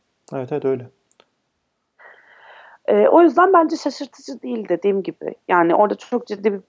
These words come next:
Speaker 2: potansiyel vardı. Çok hızlı bir şekilde yakaladılar. Çok güzel projeler çıkarttılar. Yani olabilir, deneyebilirlerdi, başaramayabilirlerdi.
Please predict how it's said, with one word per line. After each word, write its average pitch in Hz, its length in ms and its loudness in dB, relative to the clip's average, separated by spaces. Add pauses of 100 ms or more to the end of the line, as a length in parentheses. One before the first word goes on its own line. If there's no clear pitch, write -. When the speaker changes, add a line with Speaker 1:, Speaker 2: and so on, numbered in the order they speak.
(180)
Speaker 2:
potansiyel 220 680 0
vardı. 175 260 -2
Çok - 240 -10
hızlı 208 220 -10
bir 185 40 -16
şekilde - 360 -6
yakaladılar. 190 640 0
Çok - 160 -10
güzel 233 240 0
projeler 190 520 2
çıkarttılar. 160 640 -10
Yani 170 200 -2
olabilir, 190 600 -2
deneyebilirlerdi, 185 840 -2
başaramayabilirlerdi. 165 1200 -4